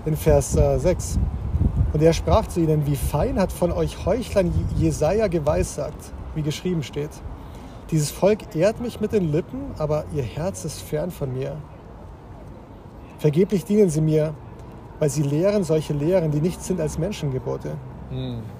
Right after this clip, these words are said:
Speaker 1: Ihr verlasst Gottes Gebot und haltet die Satzungen von Menschen. Und er sprach zu ihnen, "Wie fein hebt ihr Gottes Gebot auf, damit ihr eure Satz-, äh, damit ihr eure Satzungen aufrichtet.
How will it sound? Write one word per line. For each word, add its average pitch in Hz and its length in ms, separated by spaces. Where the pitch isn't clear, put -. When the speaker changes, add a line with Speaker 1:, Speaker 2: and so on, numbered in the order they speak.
Speaker 1:
Ihr 143 80
verlasst 170 400
Gottes 151 300
Gebot 151 340
und 139 100
haltet 151 260
die 151 60
Satzungen 147 540
von 139 200
Menschen. 156 360
Und 143 80
er 135 60
sprach 151 280
zu 180 120
ihnen, 170 240
"Wie 156 140
fein 202 400
hebt 196 180
ihr 165 60
Gottes 180 340
Gebot 156 340
auf, 202 280
damit 175 280
ihr 170 120
eure 143 140
Satz-, 175 360
äh, 143 120
damit 156 260
ihr 170 100
eure 147 120
Satzungen 175 520
aufrichtet. 143 640